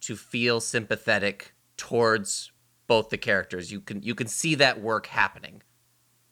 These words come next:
um, and their opposing viewpoints.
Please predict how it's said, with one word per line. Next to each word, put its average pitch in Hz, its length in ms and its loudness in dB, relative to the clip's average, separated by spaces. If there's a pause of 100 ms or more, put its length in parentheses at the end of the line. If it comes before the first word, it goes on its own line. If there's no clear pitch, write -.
(100)
um, 113 580 4 (680)
and 117 240 0
their 117 140 6
opposing 107 480 -2
viewpoints. 95 600 -12